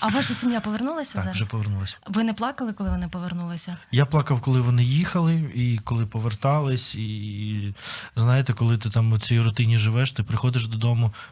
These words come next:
Speaker 2: хочеться трошки спокою, хочеться просто там самому десь в кімнаті закритись, е, просто побути одному. М, тому що там постійно дитині треба багато уваги, дружині, і, а ти приходиш втомлений з роботи.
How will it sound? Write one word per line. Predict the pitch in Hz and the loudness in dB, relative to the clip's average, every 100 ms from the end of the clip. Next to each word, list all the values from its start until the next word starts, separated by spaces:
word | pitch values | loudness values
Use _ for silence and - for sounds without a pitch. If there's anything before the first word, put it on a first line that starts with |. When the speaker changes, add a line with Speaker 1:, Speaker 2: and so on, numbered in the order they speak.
| - | -6
Speaker 2:
хочеться | 113 110 110 | -4 -4 -6
трошки | 104 110 - | -6 -8 -8
спокою, | - - 110 107 110 | -10 -8 -10 -6 -6
хочеться | 120 - - | -4 -6 -6
просто | 104 117 113 107 | -4 -4 -4 -4
там | 107 104 | -2 -2
самому | - 110 110 107 | 0 0 2 0
десь | 101 - | -2 -6
в | |
кімнаті | 113 107 107 107 | -2 0 -2 -2
закритись, | 107 117 120 117 101 - | -4 -4 -6 -4 -6 -6
е, | 110 107 104 104 104 104 107 _ _ _ | -6 -4 -4 -4 -6 -8 -12 _ _ _
просто | 120 113 113 | 2 2 0
побути | 120 113 107 117 | -2 0 0 0
одному. | 113 113 120 139 156 - - - - - - 123 | 2 2 4 2 0 -6 -14 -14 -14 -18 -16 -10
М, | 110 107 | -6 -6
тому | - 113 | 0 2
що | 113 101 | 2 0
там | 107 | 0
постійно | 104 113 131 143 | 0 0 0 0
дитині | 127 123 127 127 | 0 -4 -2 -2
треба | 117 113 113 | -4 -6 -4
багато | 113 110 113 117 | -4 -6 -6 -6
уваги, | 113 120 104 107 | -2 -2 0 -2
дружині, | 104 110 110 131 127 120 113 113 110 | 0 2 2 4 2 2 2 2 0
і, | 113 120 113 117 113 117 117 110 120 _ _ _ | -2 -4 -6 -6 -8 -8 -10 -12 -18 _ _ _
а | 120 | 0
ти | 120 | 0
приходиш | 110 110 127 107 | 0 2 2 0
втомлений | - 127 120 110 | 2 2 4 2
з | 104 | 2
роботи. | 110 117 113 104 | 2 0 -2 -6